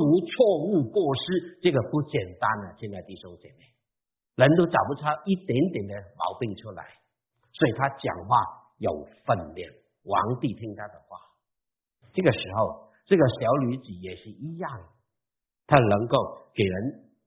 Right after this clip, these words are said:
听她的话，活出真正的一个人的生命出来。我有句话很好，送给各位，“物宽不如心宽”，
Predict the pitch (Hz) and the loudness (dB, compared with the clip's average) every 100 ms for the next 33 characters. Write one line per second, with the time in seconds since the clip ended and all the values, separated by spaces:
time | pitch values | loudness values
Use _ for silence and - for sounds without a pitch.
0 | _ _ - 180 143 113 123 92 80 104 | _ _ -2 2 2 0 -8 -14 -16 -16
1 | - _ _ _ _ _ _ 98 120 147 | -18 _ _ _ _ _ _ -2 0 -2
2 | - 202 170 156 160 135 101 - _ _ | 0 0 2 0 -2 -6 -6 -14 _ _
3 | 143 107 87 90 - 123 104 - 175 175 | -4 -4 -4 -10 -10 -12 -12 -8 -4 -2
4 | 285 - 123 90 - _ _ _ _ _ | -4 -6 -10 -10 -16 _ _ _ _ _
5 | _ _ _ _ _ _ - 202 180 170 | _ _ _ _ _ _ 2 4 4 0
6 | 151 175 143 104 123 - 82 - 113 175 | -4 -4 -4 -8 -12 -14 -12 -10 -8 -8
7 | - 92 82 101 _ _ _ _ _ _ | -10 -10 -10 -14 _ _ _ _ _ _
8 | _ _ _ _ _ - - - 240 247 | _ _ _ _ _ -20 -18 -2 2 2
9 | 254 - 180 185 180 180 165 110 92 101 | 2 -2 0 2 -2 -2 -2 -2 -4 -12
10 | - 110 107 101 - 95 | -16 -14 -14 -14 -14 -14